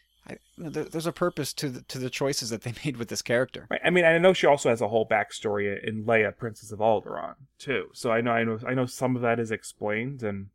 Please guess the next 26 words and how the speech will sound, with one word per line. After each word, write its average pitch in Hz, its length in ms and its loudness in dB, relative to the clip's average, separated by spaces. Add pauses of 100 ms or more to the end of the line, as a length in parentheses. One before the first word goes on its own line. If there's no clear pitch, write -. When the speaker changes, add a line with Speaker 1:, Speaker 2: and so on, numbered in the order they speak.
(240)
Speaker 2:
unfortunately, 127 920 0
some 120 240 0
of 110 80 0
this 110 160 0
stuff - 340 2
has 107 260 0
to 110 100 -8
be 104 120 -6
relegated 104 640 0
to, 98 260 -8 (880)
to 107 180 0
extended 113 640 0
canon, 147 420 -4 (580)
um, 101 640 0 (920)
which 165 200 -6
is 139 160 -4
fine, 107 600 -4 (420)
you 120 160 0
know, 110 360 2
but 107 200 4
not 104 180 6
everyone's 101 340 0
gonna 95 220 -6
read 107 220 -6
that 131 200 -4
stuff. 165 260 -10